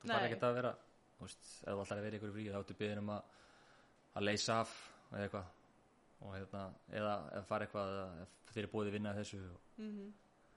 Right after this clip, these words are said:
Speaker 1: það er ein góð saga því ég var beðinn um að leysa af á, hérna, <laughs> á Múlaberginu sem var hann í Þorlákshöfn, hann appelsínuguli báturinn hann
Speaker 2: Já.
Speaker 1: og einn vélstjóri sem, hérna, að, að dóna það bara vélstjóri og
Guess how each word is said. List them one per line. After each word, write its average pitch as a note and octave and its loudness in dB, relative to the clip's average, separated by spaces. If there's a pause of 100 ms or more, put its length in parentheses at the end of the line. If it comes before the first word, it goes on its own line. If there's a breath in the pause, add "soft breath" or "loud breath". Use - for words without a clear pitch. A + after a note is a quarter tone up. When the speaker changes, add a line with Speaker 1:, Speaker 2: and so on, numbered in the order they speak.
(300 soft breath)
Speaker 1:
það F#2+ -2
er F#2+ 8
ein G#2 2
góð G#2 2
saga G#2+ 8
því G#2+ 2
ég G#2 4
var G2 2
beðinn G#2 4
um G#2 4
að G2+ 4
leysa G#2 4
af G#2 8
á, G#2 6 (760)
hérna, F#2+ -2 (840 soft breath)
<laughs> - -10
á F#2+ 4 (500)
Múlaberginu G2+ 6
sem F#2+ -2
var G2+ 2
hann G2+ 4
í - -2
Þorlákshöfn, C#3+ 4
hann B2+ 2
appelsínuguli D#3+ 0
báturinn D3+ 4
hann C#3+ 0 (120)
Speaker 2:
Já. A#3+ 2
Speaker 1:
og - 2
einn G#2+ 0
vélstjóri G#2+ 2
sem, G#2+ -2 (120)
hérna, G2+ -2 (100)
að, F2+ -2
að - -8
dóna C3 10
það D#2 0
bara E2 4
vélstjóri G2+ -2 (1080 soft breath)
og F#2+ -2